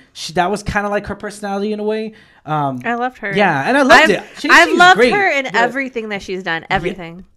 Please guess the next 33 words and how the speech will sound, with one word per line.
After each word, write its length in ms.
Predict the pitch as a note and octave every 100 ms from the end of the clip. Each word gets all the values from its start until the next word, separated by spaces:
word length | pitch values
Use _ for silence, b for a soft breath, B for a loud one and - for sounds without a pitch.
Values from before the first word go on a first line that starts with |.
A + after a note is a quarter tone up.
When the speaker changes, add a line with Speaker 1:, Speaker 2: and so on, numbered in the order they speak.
| _
Speaker 1:
I 160 | F3+ G#3
love 260 | G#3+ A#3
her 180 | A3+ G#3
more 560 | E3 D3 E3 F#3+ F3 C#3+
in 240 | B2+ E3 D3+
The 100 | C3+
Farewell 600 | - D3+ D3+ C#3 C#3 B2+
because 480 | C3+ - D3 C3+ -
it 140 | E3
Speaker 2:
Okay. 120 | D#3+
Speaker 1:
becomes 320 | D3+ F3 E3
down 240 | D3 D#3 D#3
to 120 | -
where, 220 | D3+ C#3+ C#3
like, 240 | C3+ C#3
it 320 | D3+ D#3 - -
goes 240 | D#3+ D3
more 220 | D3+ D3+
in 100 | C#3
depth. 360 | B2+ C#3+ D3 D3
We 100 | D3
see 220 | C#3 E3
a 60 | D#3
more 360 | C#3+ D3+ D#3 D3+ b b
in-depth 420 | C#3 D#3+ E3+ E3 -
character 340 | - D3+ D#3
development 500 | C#3+ C#3+ D3+ D3+ D#3+
in 100 | D3+
her. 180 | C#3+ E3
We 140 | D3+
see 240 | D3 - E3
a 60 |
different 720 | D#3 - F3+ - F#3 D3 B2+